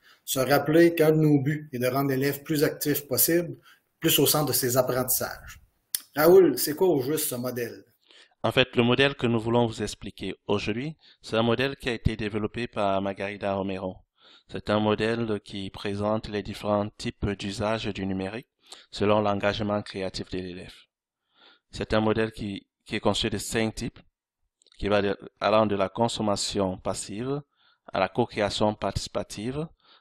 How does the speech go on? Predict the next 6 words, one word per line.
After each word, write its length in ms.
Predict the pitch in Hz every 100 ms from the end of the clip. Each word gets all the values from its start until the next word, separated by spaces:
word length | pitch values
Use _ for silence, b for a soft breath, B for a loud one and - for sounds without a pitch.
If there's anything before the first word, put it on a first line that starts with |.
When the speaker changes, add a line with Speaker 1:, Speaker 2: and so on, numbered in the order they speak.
| b
Speaker 2:
en 100 | -
passant 320 | 98 98 113 110
par 160 | 101
la 120 | 95
consommation 680 | - 120 - 104 98 - 101 -
interactive, 840 | 120 117 98 95 - - 98 135